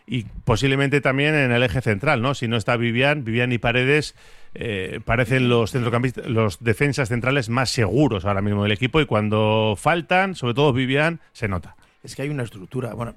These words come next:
Speaker 2: en, en, en todos los equipos. Yo, por ejemplo, cuando entrenaba, estuve diez años entrenando, siempre tienes una estructura de equipo fundamental, ¿no? En el Atleti yo creo que la estructura de equipo fundamental es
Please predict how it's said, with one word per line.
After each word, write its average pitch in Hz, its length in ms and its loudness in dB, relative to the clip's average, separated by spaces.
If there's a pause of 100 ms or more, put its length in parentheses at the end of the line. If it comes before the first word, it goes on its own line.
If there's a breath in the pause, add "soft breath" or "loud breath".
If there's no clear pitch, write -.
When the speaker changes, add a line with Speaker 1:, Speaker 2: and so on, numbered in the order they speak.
Speaker 2:
en, 117 160 -12 (240)
en, 135 140 -10 (440 loud breath)
en 117 100 -8
todos 160 160 0
los 117 160 -2
equipos. 123 320 -10
Yo, 107 100 -12
por 107 100 -12
ejemplo, 117 240 -14
cuando 110 400 -8
entrenaba, 117 640 -2 (100)
estuve 107 260 -14
diez 104 240 -10
años 117 220 -8 (120)
entrenando, 123 480 -2 (340 loud breath)
siempre 196 260 -2
tienes 151 240 -2
una 165 180 2
estructura 135 500 0
de 113 80 0
equipo 143 300 -6
fundamental, 104 680 -4
¿no? 123 160 -6 (240)
En 101 100 -6
el 98 40 -4
Atleti 123 280 -2
yo 139 120 2
creo 151 140 0
que 135 80 -2
la 120 60 -2
estructura 117 320 0
de 135 40 -2
equipo 147 180 -2
fundamental 139 440 0
es 147 180 -4